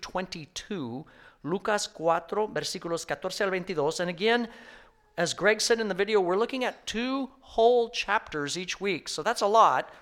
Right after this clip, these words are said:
We're really focusing today on chapters three and four, as Aaron mentioned. Hoy es-, nos estamos enfocando en los capítulos tres y cuatro. But I'm gonna read this portion, and, uh, there's a page number up there to help you find it, and I'll read it first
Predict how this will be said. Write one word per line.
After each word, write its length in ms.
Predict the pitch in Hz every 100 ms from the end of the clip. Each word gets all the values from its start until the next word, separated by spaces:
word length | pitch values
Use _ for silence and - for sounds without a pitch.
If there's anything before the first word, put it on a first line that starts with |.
| _
We're 160 | 156 160
really 280 | 156 233 269
focusing 460 | - 240 220 220
today 220 | 196 185 190
on 100 | 170
chapters 380 | 185 - 160
three 400 | - 175 214 247 - _ _ -
and 180 | 151 143
four, 540 | - - 185 143 208 - -
as 140 | 131
Aaron 280 | 156 160 175
mentioned. 360 | 165 175 226 208
Hoy 160 | 165 196
es-, 100 | 185
nos 200 | 175 175
estamos 280 | 190 185
enfocando 380 | 190 165 165 190
en 80 | 185
los 100 | 156
capítulos 460 | - - 165 156 -
tres 240 | - 208 -
y 80 | 175
cuatro. 460 | 170 170 - 240 240 - - - - _ _
But 100 | -
I'm 60 | 202
gonna 100 | 269
read 220 | 277 233
this 200 | 233 285
portion, 580 | - 180 151 - 190 214 - - _
and, 420 | 180 185 180 180 175
uh, 240 | 170 170
there's 180 | 160 143
a 40 |
page 280 | - 220 208
number 240 | 220 208
up 140 | 202 208
there 100 | 208
to 80 | 170
help 220 | 185 196
you 80 | 170
find 340 | - 196 202
it, 200 | 214 -
and 440 | - 180 175 180 170 -
I'll 160 | 160
read 220 | 156 226 220
it 120 | -
first 580 | - 262 262 220 -